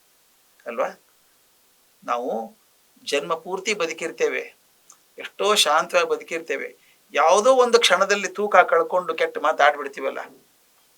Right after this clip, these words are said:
ಏನಾಗತ್ತೆ ಗೊತ್ತಾ ಸ್ನೇಹಿತರೆ? ಅವಾಗ ಇಪ್ಪತ್ತು ವರ್ಷ ಒಳ್ಳೆ ಮಾತಾಡಿದ್ದು ಮರ್ತ್ ಹೋಗತ್ತೆ,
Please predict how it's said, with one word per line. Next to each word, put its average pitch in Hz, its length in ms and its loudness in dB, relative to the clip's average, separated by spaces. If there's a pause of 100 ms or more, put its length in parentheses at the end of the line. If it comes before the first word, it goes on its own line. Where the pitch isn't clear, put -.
(100)
ಏನಾಗತ್ತೆ 233 440 2
ಗೊತ್ತಾ 160 280 -2
ಸ್ನೇಹಿತರೆ? 139 400 -2
ಅವಾಗ 127 340 -2 (1400)
ಇಪ್ಪತ್ತು 277 460 8
ವರ್ಷ 240 180 10
ಒಳ್ಳೆ 214 420 8
ಮಾತಾಡಿದ್ದು 196 640 6
ಮರ್ತ್ 165 240 4
ಹೋಗತ್ತೆ, 160 520 2